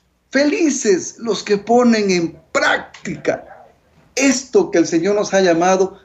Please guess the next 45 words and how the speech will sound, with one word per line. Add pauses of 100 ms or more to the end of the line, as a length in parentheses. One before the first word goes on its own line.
(120)
a
orar
por
nuestros
hermanos, (140)
a
hacer
misericordia, (260)
a
cumplir (440)
con
los
talentos.
Dios
bendiga
a
todos
los
hermanos
también, (640)
voluntarios
de
Radio
María,
que
con
tanto
amor
y
esfuerzo
llevan
el
sí
de
María
a
todos
los
lugares
del
Salvador
y
del
mundo
entero.